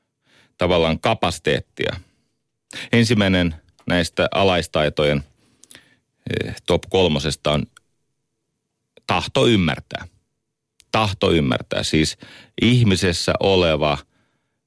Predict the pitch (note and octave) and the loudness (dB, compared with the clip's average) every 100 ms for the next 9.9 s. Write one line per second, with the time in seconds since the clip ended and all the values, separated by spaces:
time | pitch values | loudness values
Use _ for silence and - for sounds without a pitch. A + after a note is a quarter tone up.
0 | _ _ _ _ - G#2+ F#2+ D#2 - C#2+ | _ _ _ _ -4 -2 -2 -4 -2 -2
1 | - - - _ _ _ _ - F2 - | -2 -8 -14 _ _ _ _ -2 -2 -4
2 | - D2 - G#2 G#2+ F2+ D#2 - D2+ C#2 | -6 -6 0 2 4 4 2 -2 0 0
3 | C#2 - A2 G2+ E2+ - C#2+ B1+ - C#2+ | 0 2 4 4 2 -2 -4 -4 -4 -4
4 | - - G#2+ A2 - C#2 D2 - - D2+ | -4 2 2 2 0 -2 -2 -2 0 0
5 | C2 - - - C2 - - - - _ | 0 -2 -6 -4 -4 -4 -8 -10 -16 _
6 | _ _ _ _ _ _ _ _ _ _ | _ _ _ _ _ _ _ _ _ _
7 | _ _ _ _ _ - F2 A2 C3 G2+ | _ _ _ _ _ -4 2 2 2 0
8 | E2+ E2 E2 F2 D#2 - - E2 E2 D2+ | -2 -2 -2 2 0 0 -4 -2 -2 -2
9 | C#2+ - C2 C#2+ D2 B1+ - - | -4 -2 0 2 0 -2 -2 -4